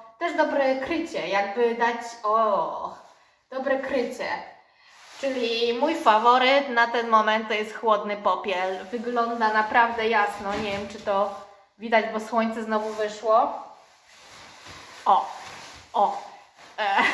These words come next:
<laughs> nie. Okej, so, więc tak. Chłodny popiel,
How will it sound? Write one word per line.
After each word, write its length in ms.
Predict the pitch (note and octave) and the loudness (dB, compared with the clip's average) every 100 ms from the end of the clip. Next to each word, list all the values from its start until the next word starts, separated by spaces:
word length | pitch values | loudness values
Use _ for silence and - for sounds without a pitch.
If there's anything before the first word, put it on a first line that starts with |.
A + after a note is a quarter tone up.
| - | -2
<laughs> 360 | - - D#4 B3+ | -6 -4 -2 0
nie. 300 | A#3 A3+ - - - - - - B3+ - - _ _ - - - - - - - | 2 2 0 -8 -18 -20 -20 -14 -14 -14 -20 _ _ -18 -16 -16 -18 -20 -20 -6
Okej, 640 | - G3+ A#3 G3 F#3 G#3 G#3+ | -2 0 4 2 2 -4 -8
so, 640 | - G#3+ G3 F#3+ F3+ F3+ - F#3+ - | -6 -6 -4 -4 -2 -4 -6 -12 -4
więc 360 | G#3+ G#3 G#3+ G#3 | 2 2 0 -2
tak. 240 | F3 E3+ - - - _ _ _ _ _ _ _ - | -4 -4 -10 -18 -20 _ _ _ _ _ _ _ -2
Chłodny 400 | C#4+ C#4 C#4 - | 2 2 2 2
popiel, 480 | C4+ G#3+ G#3+ F#3 | 2 0 0 -4